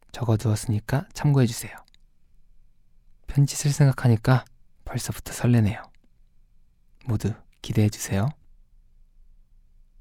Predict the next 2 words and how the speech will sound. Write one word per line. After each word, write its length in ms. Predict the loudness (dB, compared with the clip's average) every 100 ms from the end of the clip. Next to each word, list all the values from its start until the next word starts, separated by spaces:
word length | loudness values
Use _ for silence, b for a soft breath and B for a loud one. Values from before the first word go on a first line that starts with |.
| -20 -18 -16 -16 B B B B B B 2 6
우리가 240 | 8 10
함께하는 720 | 8 8 6 8 8 6 4